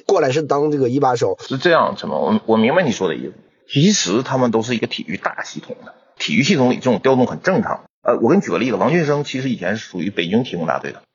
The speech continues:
Speaker 2: 因为他人在北京，你觉得很正常。他不是属于国家体育总局干部，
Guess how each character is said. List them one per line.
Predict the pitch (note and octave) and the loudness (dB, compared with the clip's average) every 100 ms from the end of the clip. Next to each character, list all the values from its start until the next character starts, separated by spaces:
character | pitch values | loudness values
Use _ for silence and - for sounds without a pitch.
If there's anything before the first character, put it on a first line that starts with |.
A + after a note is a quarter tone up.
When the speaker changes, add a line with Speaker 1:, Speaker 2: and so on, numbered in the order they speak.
| - | -2
Speaker 2:
因 | E3 | 0
为 | |
他 | D#3 | 2
人 | D#3 F#2+ | 2 2
在 | C#3+ | 2
北 | A#2+ D#2+ | 0 -2
京， | E2 E2+ | -8 -10
你 | |
觉 | E2 | -6
得 | F2 | -6
很 | - | -6
正 | F2+ G#2 | -2 -4
常。 | - - _ | -4 -20 _
他 | - | -2
不 | A#2+ | 2
是 | A3+ | 2
属 | A3+ G2 | 2 0
于 | G2+ | 4
国 | G2 | 2
家 | |
体 | - F#2 | 2 -2
育 | |
总 | E2+ A#1 | -4 -4
局 | |
干 | E2 | -2
部， | D2+ | -2